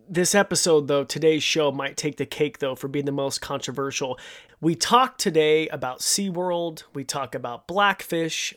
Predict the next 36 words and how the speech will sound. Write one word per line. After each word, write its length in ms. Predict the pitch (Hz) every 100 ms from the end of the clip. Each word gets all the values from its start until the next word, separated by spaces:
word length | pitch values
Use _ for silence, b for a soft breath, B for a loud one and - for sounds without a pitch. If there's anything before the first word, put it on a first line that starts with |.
| -
we 100 | 131
talk 360 | - 147 131
about 300 | 131 127 123
orcas 420 | 156 170 - 156
in 120 | 147 135
captivity, 840 | 131 - - 214 202 196 190 190 B B B 202
and 100 | 214
on 140 | 220
the 80 | 208
show, 460 | - 233 208 180
I 180 | 151 160
have 500 | 143 165 165 165 156 -
expert 540 | 180 - - 185 180 -
and 200 | 156 156
author 520 | 156 147 139 151 147 -
Mark 540 | 143 147 160 160 - -
Simmons. 800 | - - 247 240 143 80 - - B B
He's 220 | 156 131
been 160 | 147 143
working 380 | 160 160 156
with 180 | 151 147
marine 600 | 143 143 147 165 170 180 -
mammals 600 | 151 143 139 139 139 -
for 240 | - 143
over 320 | 135 131 127
thirty 500 | 123 - - 170 170
years. 600 | 180 143 139 135 135 - - _
He 160 | - 220
is 160 | 208
the 180 | 175 185
author 420 | 180 196 226 247 240
of 180 | 185
the 100 | 175
book 360 | 151 175 170 -
Killing 500 | - - 214 208 202 170
Keiko, 560 | 196 220 - 127 -